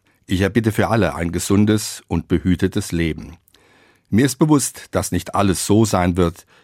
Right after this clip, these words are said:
wie ich es wünsche oder erbitte. Denn ein Gebet ist kein Automat, in den man oben seine Wünsche einwirft und unten kommt die Erfüllung raus.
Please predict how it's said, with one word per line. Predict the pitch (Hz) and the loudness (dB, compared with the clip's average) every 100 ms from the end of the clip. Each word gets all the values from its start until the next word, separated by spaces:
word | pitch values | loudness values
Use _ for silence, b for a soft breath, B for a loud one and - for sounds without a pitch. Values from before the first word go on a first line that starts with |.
| b | b
wie | 87 | -6
ich | 92 | -4
es | 87 - | -4 -2
wünsche | 90 104 - 90 | 2 2 2 -2
oder | 85 78 | -2 -4
erbitte. | 76 73 110 - 62 b b b b b b - | -6 -4 -4 -4 -10 b b b b b b -4
Denn | 95 | -2
ein | 101 107 | 0 0
Gebet | 113 147 | 2 0
ist | 147 - | 0 -2
kein | - 107 | -2 0
Automat, | 104 101 104 113 117 - - _ | 0 2 2 0 -2 -8 -20 _
in | 92 | -4
den | 87 90 | -2 0
man | 87 | 0
oben | 92 110 98 | 0 2 2
seine | 87 85 | 0 0
Wünsche | 90 110 - | 0 0 -2
einwirft | 73 92 95 95 95 - b b b | -2 0 2 0 -2 -10 b b b
und | - 87 | -6 -6
unten | 104 101 - 80 | -2 -2 -4 -6
kommt | 87 85 | -6 -2
die | 80 | -4
Erfüllung | 80 92 80 78 | -2 -2 -2 -4
raus. | 80 64 - - | -10 -14 -16 -18